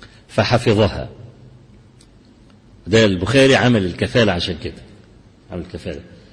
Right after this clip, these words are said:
فأنا عايز أقول، نرجع بقى للكلام الأول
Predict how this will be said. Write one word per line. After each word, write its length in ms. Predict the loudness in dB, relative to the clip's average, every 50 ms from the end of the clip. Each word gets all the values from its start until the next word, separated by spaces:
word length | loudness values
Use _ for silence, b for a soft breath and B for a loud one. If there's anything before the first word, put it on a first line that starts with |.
| b b b b b
فأنا 180 | -4 -2 -2
عايز 180 | 0 -2 0 0
أقول، 300 | 2 2 2 2 0 -2 -4 -10 -14 -18 -20 -20 -20 -20 -12 -6
نرجع 300 | -4 -2 -2 -2 -2 -4
بقى 280 | -4 -4 -2 -2 -2 -2
للكلام 1200 | -2 -4 -4 -4 -4 -8 -10 -10 -12 -10 -10 -10 -12 -12 -6 -2 0 2 2 2 0 -2 -6 -10 -16 -18 -20 -20 -20 -20 -20 -20 -20 -20 -20 -20 -20 -20 -20 -20 -20 -20 _ _ _ -20 -20 -20 -20 -20 -20 -20 -16 -12
الأول 400 | -4 0 2 4 4 4 2